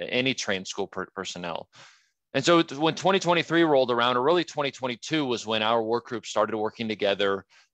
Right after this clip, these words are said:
Um, we had the new guidelines that had just come out, and we said, "Hey, uh, instead of kind of chipping away at this, let, let's make it as expansive as possible. Let's try to get the best ideal policy." Um, and so that's the,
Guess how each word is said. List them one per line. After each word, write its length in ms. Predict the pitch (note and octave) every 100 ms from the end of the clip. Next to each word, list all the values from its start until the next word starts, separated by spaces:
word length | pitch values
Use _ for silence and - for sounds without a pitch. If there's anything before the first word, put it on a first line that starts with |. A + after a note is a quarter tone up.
| _
Um, 260 | F#2+ F#2+ -
we 100 | A2
had 200 | A2+ G#2
the 60 | G#2+
new 260 | A#2+ C#3+
guidelines 600 | C#3+ A#2 B2 A#2 A#2 A#2+
that 100 | A2+
had 80 | G2+
just 220 | A2 -
come 200 | - B2
out, 320 | G2+ G2 G#2+ - _ _ _ _
and 160 | A2+ A#2+
we 80 | A#2+
said, 180 | C3+
"Hey, 240 | B2+ D#3+ E3+
uh, 160 | C#3+ - G#2+ F#2+
instead 380 | C3 - D#3 F#3
of 120 | -
kind 160 | D#3+
of 60 | C3
chipping 340 | - E3+ E3+
away 300 | C3+ B2+ E3
at 140 | D#3 -
this, 400 | G#2 G#2+ - - _ _ _
let, 240 | B2+ C#3 B2+
let's 220 | D#3+ E3
make 160 | D3+
it 80 | D#3
as 120 | C3
expansive 400 | B2 - B2 A#2
as 80 | A2+
possible. 380 | - G#2 G2+ G2
Let's 140 | A2+
try 260 | - C#3+ C3+
to 100 | C#3
get 280 | A#2 A2+ -
the 100 | G#2
best 400 | F2 G#2+ G#2+ -
ideal 380 | G2+ F#2+ G2+ G2
policy." 760 | - F#2+ F#2+ - F#2 F2 - _ - _ -
Um, 420 | F#2 F#2 F#2 F#2 -
and 140 | G2
so 140 | A2 G2
that's 380 | A#2 B2+ -
the, 180 | B2+ A#2+